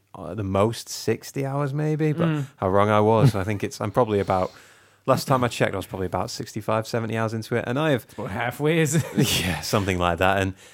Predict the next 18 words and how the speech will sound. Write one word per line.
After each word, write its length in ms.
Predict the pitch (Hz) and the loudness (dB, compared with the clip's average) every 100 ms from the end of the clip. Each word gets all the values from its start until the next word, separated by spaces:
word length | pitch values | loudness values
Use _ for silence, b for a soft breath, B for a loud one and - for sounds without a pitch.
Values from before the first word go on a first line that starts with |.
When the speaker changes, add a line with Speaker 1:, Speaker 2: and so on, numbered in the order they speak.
| B | B
Speaker 1:
and 60 | 127 | -2
the 40 | |
thing 180 | 123 147 | 2 2
is, 120 | 127 | 2
the 60 | 123 | 0
mechanics 480 | 104 120 120 - 110 | -2 0 0 0 -2
only 220 | 104 98 | 0 0
hold 260 | 95 92 | 2 2
up, 240 | 95 87 - | 2 0 -2
I 100 | 92 | -4
would 160 | 90 85 | -4 -6
say, 460 | - 101 90 87 - | -2 0 2 0 -4
and 140 | 98 | -4
are 60 | 90 | -4
still 420 | - 101 92 - _ - | 0 0 0 -4 _ -6
delightful 560 | 92 90 82 - 92 | 0 0 -2 -6 -6
and 100 | 90 | -4
enjoyable 640 | 90 87 95 90 90 87 | -6 -2 0 0 -2 -4